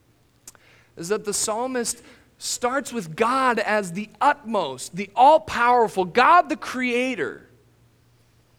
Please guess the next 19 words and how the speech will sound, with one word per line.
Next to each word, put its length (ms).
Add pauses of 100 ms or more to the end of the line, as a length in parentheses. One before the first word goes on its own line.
(1000)
And 100
he 60
moves 560
all 300
the 80
way 200
down 540
to 140
God, 720 (420)
your 200
next 480
of 200
kin. 320 (2500)
God, 580 (380)
my 160
rock 560 (480)
and 160
my 220
redeemer. 800